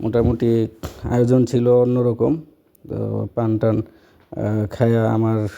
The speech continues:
বাবারে বললাম যে, "তুমি পান খাইবা?" সে বলতেছে, "না বাবা, পান খাবো না, আহ, দাঁতে পোকা হবে।"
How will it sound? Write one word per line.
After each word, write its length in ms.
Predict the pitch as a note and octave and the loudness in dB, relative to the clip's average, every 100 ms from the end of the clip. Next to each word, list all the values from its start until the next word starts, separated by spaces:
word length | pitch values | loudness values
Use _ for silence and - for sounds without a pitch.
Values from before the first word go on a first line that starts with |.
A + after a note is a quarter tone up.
| - | -6
বাবারে 320 | A2 A2+ A2+ | -2 0 2
বললাম 320 | A2 A2+ A#2 A2+ | 2 2 0 0
যে, 80 | |
"তুমি 200 | A2 A#2 | 0 0
পান 220 | A2+ A#2+ A#2 | 2 2 2
খাইবা?" 260 | A#2 C3 | 2 0
সে 140 | C3 B2 | 0 -2
বলতেছে, 420 | A#2+ A2+ A2+ A2 | 0 -2 -2 -2
"না 200 | G#2+ A2 | 0 -2
বাবা, 240 | A2 A2 | -2 -2
পান 200 | A2 A2 | -2 -2
খাবো 200 | G#2 A2 | 0 0
না, 80 | B2+ | 0
আহ, 840 | D3 - _ _ _ - G#2+ G#2 G2+ | -2 -6 _ _ _ -8 -4 -2 -2
দাঁতে 280 | A2+ A2+ | -2 -2
পোকা 260 | A2 A#2 A2+ | -2 0 0
হবে।" 240 | G#2+ G2 | 0 -2